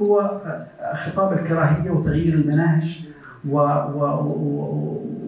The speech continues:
و-، والشحن الطائفي في المجتمع اليمني. نحن الحرب ستنتهي غدًا، إن لم تكن غدًا فبعد غد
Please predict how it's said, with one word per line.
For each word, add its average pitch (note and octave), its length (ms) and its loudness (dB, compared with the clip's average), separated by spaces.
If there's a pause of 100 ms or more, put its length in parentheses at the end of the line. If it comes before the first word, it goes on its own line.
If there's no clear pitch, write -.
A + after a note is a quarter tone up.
(160)
و-، D#3 320 -4
والشحن F#3 480 0
الطائفي G#3 520 0
في D3 60 -2
المجتمع C#3 460 -2
اليمني. C#3 320 0
نحن F#3+ 520 2 (540)
الحرب G#3+ 300 2
ستنتهي F3 520 -2
غدًا، D#3+ 200 0 (280)
إن E3+ 260 0
لم E3 260 2
تكن E3 300 2
غدًا D#3+ 320 2
فبعد C#3+ 360 2
غد C#3 280 0